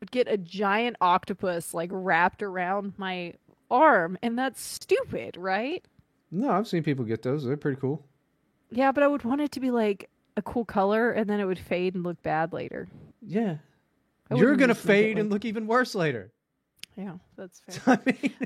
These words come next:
Speaker 1: I told my husband about the idea, and he was like, "Look, you can't just get one tattoo. Like, you either have no tattoos or you go with it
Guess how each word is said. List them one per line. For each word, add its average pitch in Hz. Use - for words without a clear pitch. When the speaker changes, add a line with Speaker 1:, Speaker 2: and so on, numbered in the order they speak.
Speaker 1:
I 247
told 466
my 294
husband 415
about 311
the 277
idea, 247
and 240
he 262
was 277
like, 247
"Look, 175
you 240
can't 339
just 302
get 254
one 240
tattoo. 196
Like, -
you 220
either 269
have 294
no 208
tattoos 330
or 214
you 220
go 262
with 269
it -